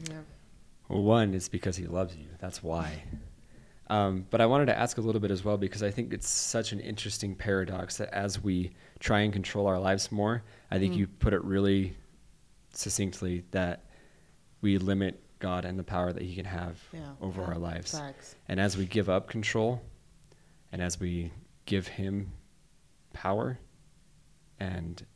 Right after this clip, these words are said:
Speaker 2: and our will and following him and whatever it might be,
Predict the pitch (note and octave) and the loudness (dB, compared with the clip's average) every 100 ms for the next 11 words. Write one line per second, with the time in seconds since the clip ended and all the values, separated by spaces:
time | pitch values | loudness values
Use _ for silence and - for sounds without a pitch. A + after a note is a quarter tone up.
0 | - F#2+ F2 E2+ E2+ F2+ A2+ A#2+ - F#2 | -8 -2 0 0 2 2 2 -4 -10 -10
1 | F#2 F#2 G2 F#2 F#2+ G#2 G2 F2+ F2 G2 | -6 -4 -4 -4 -4 -4 -4 -6 -6 -6
2 | G2 F#2+ F#2 F#2 G#2 | -6 -6 -6 -6 -6